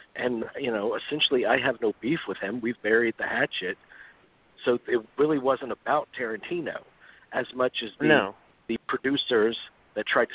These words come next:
Speaker 1: sabotage me getting that tape for so long.
Speaker 2: Right,
Speaker 1: Um,
Speaker 2: right.
Speaker 1: you know, and then, and then even the
Speaker 2: No, I
Speaker 1: Polanski thing. This, this, this is what bothers me. There's a lot of fake outrage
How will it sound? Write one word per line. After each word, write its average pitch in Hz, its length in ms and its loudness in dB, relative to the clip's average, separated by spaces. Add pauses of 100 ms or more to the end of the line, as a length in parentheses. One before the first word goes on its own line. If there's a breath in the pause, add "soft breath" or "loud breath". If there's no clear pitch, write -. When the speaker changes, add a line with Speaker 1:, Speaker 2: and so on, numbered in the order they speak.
Speaker 1:
sabotage 107 680 -2
me 110 200 -12
getting 139 260 -8
that 92 140 -10 (120)
tape 98 140 -12 (100)
for 104 160 -16
so 107 120 -6
long. 123 420 -4 (800)
Speaker 2:
Right, 113 360 2
Speaker 1:
Um, 101 180 -4
Speaker 2:
right. 98 220 -8 (840)
Speaker 1:
you 127 100 -6
know, 104 260 -4 (140)
and 131 160 -4
then, 156 180 2
and 170 160 -2
then 185 120 0
even 196 220 0
the 196 60 2
Speaker 2:
No, 180 120 4
I 180 100 4
Speaker 1:
Polanski 196 400 -2
thing. 101 180 -6
This, 208 100 2 (220)
this, 196 100 -2 (120)
this 233 160 2
is 226 120 -10
what 185 160 4
bothers 147 380 2
me. 107 120 -10
There's 113 180 -8
a 139 40 -8
lot 165 160 -2
of 156 60 -6 (120)
fake 156 220 -4
outrage 113 460 -4